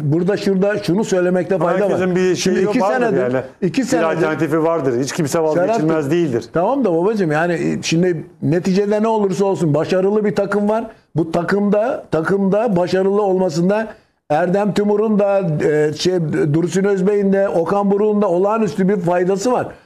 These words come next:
Speaker 1: Anladın mı? Takımın iyi gitmesinde yahut da ne bileyim motivasyon, e, olarak mükemmel bir performans göstertiyorlar. Mesela takımın, e, tutanı mükemmel. E, dolayısıyla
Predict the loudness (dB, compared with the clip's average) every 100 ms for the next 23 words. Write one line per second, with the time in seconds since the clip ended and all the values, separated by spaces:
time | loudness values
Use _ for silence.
0 | _ _ -2 -2 0 0 0 0 -2 0
1 | 0 -2 -2 0 0 0 -2 -2 -4 -2
2 | -2 0 0 -4 -18 -2 -2 0 0 0
3 | 2 0 0 0 0 0 0 0 -2 0
4 | 0 2 0 0 -2 -4 -6 -10 -10 -14
5 | _ -4 -2 0 -2 -2 -10 _ -4 0
6 | 0 0 0 0 0 0 0 0 0 0
7 | 0 -2 0 -2 -2 0 0 0 -4 -18
8 | _ -4 0 0 0 -2 -4 -4 0 0
9 | 0 -2 -8 _ _ _ -2 2 2 2
10 | 0 0 0 0 0 0 0 0 0 0
11 | 0 -2 -12 _ _ -2 0 0 0 0
12 | 0 0 0